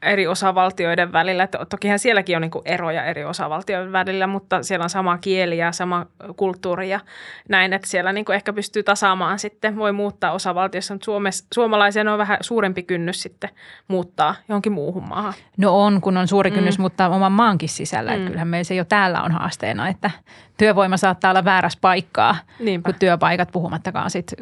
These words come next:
Speaker 2: koko euroalueesta. No, miten sitten, mainitsit tässä, että Suomi on se maa, joka ottaa <laughs> suhteessa enemmän takkiin, niin miten sitten näistä toimialoista, jos nyt sit miettii, niinku, sijoittajaa, niin,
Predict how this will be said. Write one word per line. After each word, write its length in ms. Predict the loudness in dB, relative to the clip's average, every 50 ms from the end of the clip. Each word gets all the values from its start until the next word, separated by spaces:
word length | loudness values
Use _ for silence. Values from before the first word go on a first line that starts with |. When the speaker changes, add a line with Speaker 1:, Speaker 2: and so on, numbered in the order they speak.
| -8
Speaker 2:
koko 260 | -6 -4 -2 -2 -2 -2 -2
euroalueesta. 840 | -2 -2 0 0 0 0 0 0 0 0 0 -2 -2 -4 -4 -6 -6 -6 -10 -20 _ _ _ _ _ _ _ _ _ _ _ _ _ _ _ _ -18 -16 -16 -18 -18 -20 -20 -20 -20 -20 -20 -20 -20 -20 -20 -4 _
No, 280 | 4 6 6 6 4 2 2
miten 280 | 2 4 4 4 4
sitten, 400 | 4 4 4 4 4 4 4 4 2 -2 -6 -6 -6 -8 -10 -12 _ _ _ _ _ _ 0
mainitsit 500 | 2 4 4 4 2 0 -2 -2 0 0
tässä, 340 | 0 0 2 2 2 4
että 220 | 4 2 0 -2 -2
Suomi 360 | 2 4 4 4 4 4 2
on 140 | 2 2 0 -2 -6
se 260 | -8 -2 0 2 2
maa, 380 | 4 6 6 6 6 6 4 4 0 -6 -4 0
joka 200 | 0 2 4 2
ottaa 340 | 2 2 0 2 2 4 4 2 0 -2 -6 -6 -4 -4
<laughs> 280 | -4 -4 -4 -8 -8
suhteessa 500 | -2 0 2 2 4 2 2 2 2 2
enemmän 400 | 4 4 4 4 4 4 4 4
takkiin, 420 | 2 2 0 0 0 0 2 2 4
niin 80 | 4
miten 240 | 2 4 4 4 4
sitten 300 | 2 2 2 2 2 2
näistä 240 | 2 2 2 0 0
toimialoista, 840 | 2 4 4 4 4 4 4 2 2 2 0 0 -2 -2 -4 -4 -6
jos 180 | -8 -6 -6
nyt 100 | -8 -8
sit 160 | -8 -10 -6
miettii, 420 | -4 -4 -4 -4 -4 -4 -4 -4 -4
niinku, 200 | -4 -4 -4 -4
sijoittajaa, 800 | -4 -2 0 2 2 0 0 0 -2 -2 0 2 2 2 2
niin, 200 | 2 2 0 -2